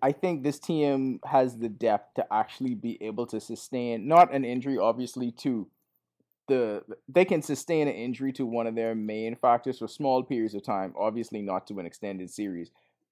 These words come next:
because they have that kind of depth. But what I see watching Ayton play is, we said too much. We, we, we thought he acquiesced too much to Chris Paul for a lot of the first year,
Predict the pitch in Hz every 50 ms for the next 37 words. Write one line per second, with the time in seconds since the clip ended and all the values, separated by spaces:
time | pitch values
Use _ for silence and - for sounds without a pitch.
0 | _ - 139 135 139 120 - 117 117 135 123 110 110 110 104 - 120 104 98 85
1 | 82 - 117 107 82 - - _ _ _ _ _ _ _ _ _ 151 147 135 123
2 | 117 - - _ _ _ _ _ _ - 131 123 127 151 180 190 190 - 185 185
3 | 151 117 - - - - - - - 156 156 160 185 175 - 113 120 123 123 123
4 | - 147 139 135 - - 113 123 - - 131 120 - 143 127 127 139 - - 110
5 | 110 110 113 110 110 107 107 - - - - _ _ _ _ _ _ _ _ _
6 | _ _ _ _ _ _ _ _ _ _ _ _ _ _ - 160 214 - 247 226
7 | 214 220 - 202 175 165 156 135 135 147 151 - - _ - 127 139 143 151 -
8 | - 175 190 160 - 175 180 185 175 143 - 117 117 117 - 143 131 123 117 -
9 | - - 151 135 120 113 - - 113 - - 123 120 - _ - 117 110 107 104
10 | 101 - 113 104 101 98 98 98 101 98 80 92 - - 98 98 95 95 - -
11 | 95 92 90 95 92